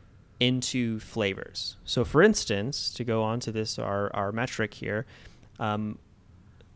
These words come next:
we broke it down into the core flavors, including, like, a special pseudo one here. But we have disgust is sour, fear is bitter, sad is salty, happy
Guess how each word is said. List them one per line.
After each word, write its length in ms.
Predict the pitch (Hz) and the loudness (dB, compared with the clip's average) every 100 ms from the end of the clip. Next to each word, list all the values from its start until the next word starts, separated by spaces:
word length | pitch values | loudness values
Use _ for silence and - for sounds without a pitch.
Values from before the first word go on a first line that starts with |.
| - - | -16 -4
we 120 | 139 | 0
broke 260 | 135 151 160 | 4 4 4
it 100 | 147 | 2
down 240 | 120 120 | 2 2
into 400 | 113 - 120 110 | 0 -2 -4 -4
the 280 | 110 107 104 - | -2 -4 -6 -8
core 640 | - 123 123 120 120 110 | -6 -2 0 2 0 -4
flavors, 800 | - - 110 117 131 143 147 - - | -8 -4 -2 0 0 -2 -4 -12 -10
including, 480 | 113 - 107 104 101 | -10 -6 -6 -4 -6
like, 180 | 95 | -8
a 40 | - | -10
special 420 | - 101 - 101 | -6 -6 -6 -10
pseudo 340 | - 110 113 | -8 -4 -2
one 220 | 117 120 120 | -2 -4 -4
here. 280 | 127 139 - - - - - | -6 -6 -10 -20 -20 -20 -6
But 220 | 120 113 | 0 0
we 120 | 139 135 | 2 2
have 400 | 135 131 127 - | 4 4 0 -4
disgust 720 | 127 - 123 151 - - - - - - - | -2 0 2 0 -2 -8 -12 -16 -20 -20 -6
is 580 | 117 110 104 107 - - - | 0 0 0 -4 -8 -10 -10
sour, 600 | - - 107 113 135 160 - - - - - - - | -4 0 2 2 0 -4 -12 -20 -20 -20 -20 -20 -20
fear 560 | - - 143 143 180 190 - | -10 -4 0 0 -2 -8 -12
is 260 | - 110 107 | -4 -4 -4
bitter, 440 | 110 120 160 190 - - - - - - | -2 0 0 -6 -10 -20 -20 -20 -18 -4
sad 640 | - - 123 135 156 165 - | -2 2 4 4 0 -4 -6
is 180 | 120 107 | -4 0
salty, 640 | - 127 156 - 196 196 - - - | 0 2 0 -2 -4 -6 -12 -20 -20
happy 640 | - - 151 - 165 180 | -12 -4 -4 -2 -6 -6